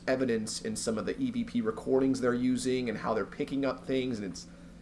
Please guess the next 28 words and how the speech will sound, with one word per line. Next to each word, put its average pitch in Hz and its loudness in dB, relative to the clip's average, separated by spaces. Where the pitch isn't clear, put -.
there 131 6
was 113 6
one 120 4
person, 110 2
uh, 98 2
it 95 0
was 107 -4
a 107 0
girl 120 4
who 113 0
got 104 4
kidnapped, 107 0
and 107 0
then 107 -2
the 107 -2
man 123 0
that - 2
kidnapped 127 2
her 110 2
sold 110 2
his 107 -6
truck. - 2
And 120 4
on 117 6
the 120 2
E 143 2
V 131 2
P, 135 2